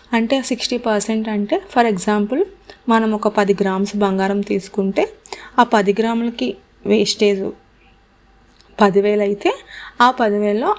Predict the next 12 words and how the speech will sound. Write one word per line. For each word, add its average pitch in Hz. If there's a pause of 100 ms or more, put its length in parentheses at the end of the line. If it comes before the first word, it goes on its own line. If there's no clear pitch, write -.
ఆరు 214
వేలు 240
మాత్రమే 214
వాళ్ళు 214
ఇస్తారు 208
డిస్కౌంట్ 202
కింద. 196 (280)
మిగిలిన 233
నాలుగు 220
వేలు 214
కూడా 202 (420)
మనమే 202